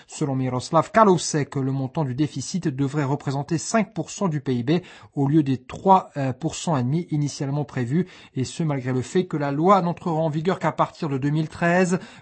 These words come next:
Le ministre a expliqué qu'il s'agissait là de la conséquence d'une opération, euh, comptable. Rappelons que l'État s'est engagé à verser progressivement aux églises sur une période de trente ans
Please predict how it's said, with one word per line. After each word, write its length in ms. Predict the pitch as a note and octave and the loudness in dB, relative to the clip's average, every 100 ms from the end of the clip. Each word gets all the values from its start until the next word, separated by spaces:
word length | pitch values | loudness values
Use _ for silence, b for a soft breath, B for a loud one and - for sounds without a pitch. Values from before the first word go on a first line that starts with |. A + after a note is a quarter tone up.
| - | -2
Le 80 | |
ministre 380 | C#3 D#3+ D#3+ - | 0 0 0 -2
a 40 | C3+ | -4
expliqué 500 | - C#3+ B2+ E3 D#3+ | -2 -6 0 0 0
qu'il 340 | - D#3 D3+ | -2 0 0
s'agissait 500 | - E3 C3+ C3+ - | 0 -2 -2 -6 -2
là 100 | D#3+ | 0
de 80 | C#3+ | 2
la 120 | C#3 | 0
conséquence 680 | - E3 F3+ - D#3+ C3+ - | 0 -2 -2 0 -2 -2 -4
d'une 200 | B2+ B2+ | -2 -4
opération, 720 | A2+ B2 B2+ - - G3 D#3+ | -4 -4 -4 -6 0 2 2
euh, 40 | C3 E3+ | -2 -2
comptable. 500 | D3 C3 D#3 G3+ F#3+ B B B | -2 2 4 6 2 B B B
Rappelons 460 | C3 C3 C#3 D#3 | -4 0 0 0
que 140 | - B2 | -2 -4
l'État 280 | B2 D#3+ | -2 0
s'est 240 | D3+ B2 C#3+ | -2 -2 -6
engagé 340 | B2+ B2+ C#3 | -2 -2 0
à 60 | D3 | -2
verser 380 | C#3+ C3 - E3 | -2 -4 -2 -4
progressivement 840 | - F3 E3+ D#3+ - D#3+ G3 F#3+ | 0 -2 0 -2 -2 0 2 2
aux 100 | F3 | 0
églises 460 | D3 E3 D3+ F#3+ F3 | 2 2 2 2 0
sur 260 | - E3 D3+ | -2 -4 -4
une 80 | |
période 300 | C3 C#3+ D#3+ | -2 -2 0
de 80 | C#3 | -2
trente 320 | C#3 - C#3 | -4 -4 -2
ans 140 | D#3+ | 0